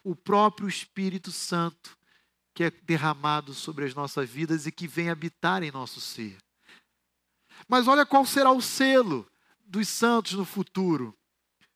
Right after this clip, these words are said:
O nome dele e do seu pai. Mudou. Mas Deus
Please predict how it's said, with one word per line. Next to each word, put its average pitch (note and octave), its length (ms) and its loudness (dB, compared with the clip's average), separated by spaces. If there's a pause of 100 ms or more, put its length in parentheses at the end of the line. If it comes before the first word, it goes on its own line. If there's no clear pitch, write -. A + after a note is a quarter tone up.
(500)
O G#3 120 -2
nome G3 480 2
dele F3+ 400 8
e E3+ 40 -2
do D#3+ 100 -8
seu F#3 240 -4
pai. D#3 440 -4 (1400)
Mudou. A#3+ 520 0 (2250)
Mas F3 320 2
Deus F#3 340 6